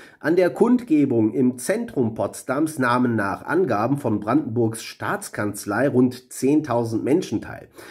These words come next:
Darunter waren Bundeskanzler Olaf Scholz und An-, äh, Außenministerin Annalena Baerbock. In Berlin sprach die Polizei von mehreren tausend Teilnehmern.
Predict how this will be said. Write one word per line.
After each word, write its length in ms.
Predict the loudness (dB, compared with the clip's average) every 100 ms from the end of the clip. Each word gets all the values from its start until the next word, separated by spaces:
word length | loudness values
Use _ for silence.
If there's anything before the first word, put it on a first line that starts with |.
| -20 -4
Darunter 460 | 2 4 4 0
waren 440 | 2 2 4 2 4
Bundeskanzler 1080 | 0 2 -4 -4 -4 -4 -4 -4 -4 -8 0
Olaf 420 | 4 4 2 -4
Scholz 560 | -4 0 2 0 -2 -2
und 320 | 0 0 -2
An-, 160 | -2
äh, 240 | -2 0 0
Außenministerin 840 | 0 0 2 4 2 0 -4 -2
Annalena 580 | -2 -4 -4 -4 -4 -4
Baerbock. 520 | -6 -10 -12 -14 -18 -6
In 200 | -2 2
Berlin 380 | 4 4 2 2
sprach 320 | -4 -2 0
die 140 | -2
Polizei 540 | -4 -2 -2 0 0 2
von 340 | 2 0 0 -8 _ _
mehreren 960 | -12 -4 2 6 6 4 0 2 2 0
tausend 760 | -4 0 2 0 -2 -4 -8 -12
Teilnehmern. 760 | -10 -8 -8 -10 -12 -18 -20